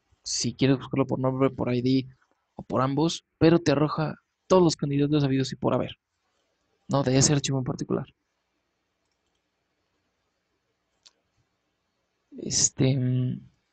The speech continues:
yo creo que sí, como no es una sesión tan grande, creo que,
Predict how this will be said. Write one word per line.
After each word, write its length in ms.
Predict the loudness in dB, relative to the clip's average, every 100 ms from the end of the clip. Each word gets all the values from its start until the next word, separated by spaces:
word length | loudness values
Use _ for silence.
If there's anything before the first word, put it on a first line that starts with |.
| _ _ _ 0
yo 140 | 2
creo 140 | 2
que 100 | 0
sí, 460 | 2 2 2 0 -4 -10
como 200 | -6 -2
no 80 | -2
es 80 | 0
una 120 | -2
sesión 300 | -2 -4 -6
tan 140 | -6
grande, 260 | -6 -6 -6
creo 260 | -6 -8 -8
que, 380 | -10 -8 -10